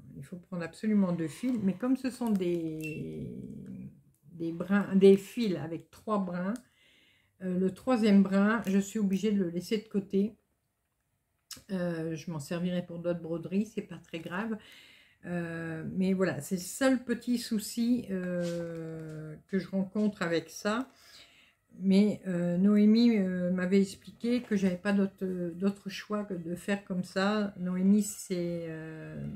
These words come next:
la responsable de la boutique de mère en fille. <clears throat> On m'avait dit, euh, tu brodes avec deux, deux brins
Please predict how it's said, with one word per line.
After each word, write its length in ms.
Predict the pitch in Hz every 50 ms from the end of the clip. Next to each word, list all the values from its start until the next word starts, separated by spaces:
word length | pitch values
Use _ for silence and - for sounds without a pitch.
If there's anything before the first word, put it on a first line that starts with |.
| 139 - - - - -
la 80 | 170
responsable 600 | 170 175 175 175 - - - 185 - - 190 185 180
de 80 | 170
la 100 | 160 160
boutique 320 | 160 165 - - - 175 170
de 80 | 160
mère 180 | 165 170 165 165
en 120 | 170 160
fille. 360 | - - - 220 240 240 196 - - _ _ _ - - - - - - - _ _ - _ _ _ _ _ _ _ _ _ _ -
<clears throat> 20 |
On 1040 | 254 330 320 262 208 160 160 - _ _ _ _ _ _ _ _ _ _ _ - 202
m'avait 260 | 196 175 165 165 160
dit, 280 | 160 185 220 233 220 156
euh, 80 | 170
tu 160 | 143 - 190
brodes 240 | 185 175 170 185 170
avec 280 | 160 160 160 160 160 156
deux, 680 | 160 202 208 196 190 180 180 175 170 165 156 160 156
deux 180 | 156 160 175 196
brins 420 | 202 180 180 180 196 208 233 269